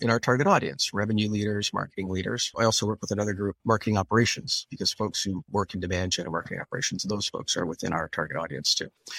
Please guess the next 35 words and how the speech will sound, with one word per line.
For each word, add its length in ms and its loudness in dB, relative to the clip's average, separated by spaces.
So 120 0
with 80 0
Modern 240 8
Sales 340 6
Pros, 520 -2
for 140 -2
the 80 2
second 300 4
year 100 4
in 40 2
a 40 4
row 200 6
now, 260 4
we 240 4
have 380 2
established 580 4
and 100 -4
conducted 400 -2
a 60 -4
survey 600 2
primarily 560 6
through 220 0
their 200 2
audience. 600 -2
And 180 2
we 120 2
survey 380 6
them. 100 2
So 160 6
we, 260 2
we 160 8
offer, 420 8
um, 220 8
we 100 4
offer 320 0